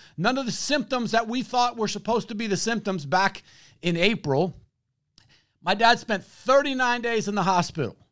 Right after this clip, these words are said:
Thirty-nine days. He's eighty-six years old. He has high blood pressure. He's overweight. He's got type two diabetes. All the markers, he should have never come out. He made it,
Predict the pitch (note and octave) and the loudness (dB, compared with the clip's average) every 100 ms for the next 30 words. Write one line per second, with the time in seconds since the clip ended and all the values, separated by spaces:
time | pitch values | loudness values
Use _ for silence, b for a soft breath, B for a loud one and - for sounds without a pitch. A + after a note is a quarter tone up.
0 | _ _ _ _ _ _ B3+ A#3+ A3 G3 | _ _ _ _ _ _ 2 4 6 4
1 | F3+ B2+ F2+ - - _ _ _ _ _ | 4 -2 -8 -16 -20 _ _ _ _ _
2 | - B2 B2+ F3+ C4 - C#4 - D4 C#4 | -12 -8 -2 0 0 0 -4 -2 -4 -2
3 | G3+ G#3 A3 _ _ _ _ - D#3 D3+ | -2 -4 -10 _ _ _ _ -8 -4 -2
4 | - A3 C#4 A#3+ G#3 G3 F3+ - F#3+ - | 4 4 6 6 6 6 4 2 -6 -10
5 | _ _ _ _ _ C#3+ C3+ A3+ D4 A#3+ | _ _ _ _ _ -4 6 6 8 6
6 | G#3 G3 - _ _ _ C#3 C#3+ D#3+ - | 6 4 -2 _ _ _ -14 -4 -2 4
7 | G#3 F#3+ G#3 F3 E3+ D#3+ C#3+ G#2+ F2 _ | 2 2 -4 0 0 0 -4 -8 -12 _
8 | - - E4 D#4+ D#4 D4 B3+ F3+ - F3+ | 8 10 10 8 8 8 6 -2 -2 -2
9 | A3 G3+ G3 F#3 F3+ E3 B2 F2+ _ _ | -2 0 0 0 -2 0 0 -4 _ _
10 | _ _ _ _ _ _ _ - D3 D#3+ | _ _ _ _ _ _ _ -10 -4 0
11 | C#3+ G2+ | 0 -4